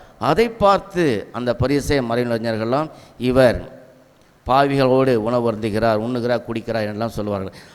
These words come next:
அதே போன்று தான் இன்றைய இதிலையும் சொல்கின்றார், "பாவிகளை வரவேற்று அவரோடு உணவு அருந்துகிறாரே." அப்போது சொன்னது, "மருத்துவர் நோய் அற்றவருக்கல்ல, நோய் உற்றவருக்கே தேவை,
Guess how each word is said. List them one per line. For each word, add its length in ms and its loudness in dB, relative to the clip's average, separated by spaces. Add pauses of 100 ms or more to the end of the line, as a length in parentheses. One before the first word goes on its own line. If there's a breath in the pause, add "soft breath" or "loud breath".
அதே 340 0
போன்று 260 -2
தான் 200 0
இன்றைய 480 -2 (380)
இதிலையும் 320 0
சொல்கின்றார், 320 -2
"பாவிகளை 300 0
வரவேற்று 480 -2
அவரோடு 380 -2 (240 loud breath)
உணவு 320 0
அருந்துகிறாரே." 680 -4 (440 loud breath)
அப்போது 400 -2
சொன்னது, 360 -2
"மருத்துவர் 540 -4
நோய் 300 -2
அற்றவருக்கல்ல, 800 -4
நோய் 380 -6
உற்றவருக்கே 640 -6
தேவை, 420 -6